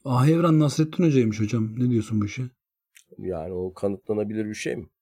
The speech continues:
Speaker 1: Değil ama öyle bir dedikodu varmış.
Speaker 2: Ya Mevlana'nın politik yapısını bizim çok konuşmamızın manası yok. Yani mesela diyorlar işte Moğol, Moğol ajanıydı, şuydu, haindi falan. Bunlar biraz anakronik de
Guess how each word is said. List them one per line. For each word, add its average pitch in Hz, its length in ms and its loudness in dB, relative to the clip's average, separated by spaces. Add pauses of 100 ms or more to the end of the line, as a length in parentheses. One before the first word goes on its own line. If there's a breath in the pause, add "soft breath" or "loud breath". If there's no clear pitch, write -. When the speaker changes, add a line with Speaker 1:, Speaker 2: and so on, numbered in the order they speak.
(480)
Speaker 1:
Değil 131 300 2
ama 151 360 2 (160)
öyle 127 140 0
bir 131 120 -2
dedikodu 131 360 0
varmış. 87 240 0
Speaker 2:
Ya 208 100 2
Mevlana'nın 175 760 2
politik 160 560 -2
yapısını 156 760 -2 (360)
bizim 165 680 -4
çok - 260 -4
konuşmamızın 147 800 -2
manası 123 520 0
yok. - 200 -2
Yani 101 160 0
mesela 107 440 -2
diyorlar 123 300 2
işte - 200 -8
Moğol, 131 500 4
Moğol 123 340 2
ajanıydı, 107 540 -2
şuydu, 113 400 -4
haindi 113 600 0
falan. 131 320 -2
Bunlar 165 320 -2
biraz 147 260 0
anakronik 143 720 0
de 82 300 -4